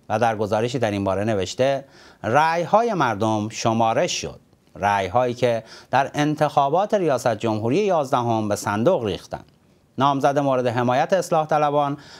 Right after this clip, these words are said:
در انتخابات ریاست جمهوری یازدهم پیروز شد. حسن روحانی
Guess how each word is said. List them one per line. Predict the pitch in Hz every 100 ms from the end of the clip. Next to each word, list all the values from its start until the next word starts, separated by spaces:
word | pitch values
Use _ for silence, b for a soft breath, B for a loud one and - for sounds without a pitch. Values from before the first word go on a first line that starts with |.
| B
در | 120 151 -
انتخابات | 147 139 127 123 127 190 226
ریاست | 208 185 165
جمهوری | 151 151 135 135 131
یازدهم | 120 117 113 101 110 101 b b b
پیروز | - 123 117 190 147
شد. | - - - _ _ _ -
حسن | 110 143 135
روحانی | 131 123 127 139 175